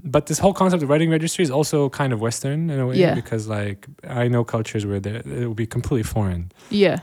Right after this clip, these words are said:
Speaker 1: to go online to a U R L and
Speaker 2: Yeah.
Speaker 1: buy something. And it's just you buy them whatever you've always bought. So tradition is just
Speaker 2: Yeah.
Speaker 1: built into the system.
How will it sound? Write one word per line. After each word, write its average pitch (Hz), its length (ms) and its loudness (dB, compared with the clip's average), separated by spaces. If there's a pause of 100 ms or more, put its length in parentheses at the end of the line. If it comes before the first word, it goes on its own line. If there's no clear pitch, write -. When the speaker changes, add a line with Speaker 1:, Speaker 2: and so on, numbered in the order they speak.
Speaker 1:
to 120 60 -4
go 120 180 6
online 110 520 4
to - 180 4
a 120 60 8
U 117 180 6
R 107 140 4
L 104 360 -4
and 107 240 -2
Speaker 2:
Yeah. 196 180 6
Speaker 1:
buy 117 200 6
something. 98 600 -4
And 101 260 -8
it's 120 160 -4
just 175 100 -4
you 196 80 0
buy 156 240 6
them 156 220 4
whatever 143 260 6
you've 135 200 4
always 139 280 6
bought. 101 320 -4
So - 140 -2
tradition 143 420 0
is 120 140 2
just 120 140 0
Speaker 2:
Yeah. 196 180 -2
Speaker 1:
built 131 320 4
into 123 180 0
the 107 80 -6
system. 98 400 -10